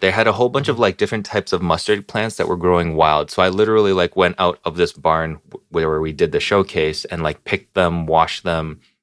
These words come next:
Speaker 1: and, like, processed them myself and used that instead of, like, scallions and stuff 'cause I wanted to use things from around the area. And also I wanted to use things that was,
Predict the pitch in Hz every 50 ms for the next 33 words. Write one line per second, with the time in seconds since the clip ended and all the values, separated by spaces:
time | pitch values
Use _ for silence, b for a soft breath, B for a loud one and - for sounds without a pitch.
0 | _ _ 87 87 85 80 76 76 - - _ - - 71 73 - 76 76 - -
1 | 85 78 76 69 71 - - - 107 110 101 90 80 80 - - _ _ _ _
2 | _ _ _ - 90 87 90 87 85 80 73 90 95 95 95 - 85 90 - -
3 | - - 82 85 80 82 76 73 - - - - 87 87 90 90 85 80 78 73
4 | - - 69 - - 85 76 78 76 73 78 80 80 80 76 - 78 76 73 76
5 | 73 - - - 80 76 78 - - - 73 71 67 65 67 69 67 67 69 73
6 | 78 78 - _ _ _ _ _ _ _ - 80 - - 80 73 73 76 82 87
7 | 95 101 110 - - 92 90 - 113 117 - - 117 98 98 98 98 98 90 87
8 | 87 85 85 87 85 - - 90 85 78 82 73 - 87 82 80 78 78 - -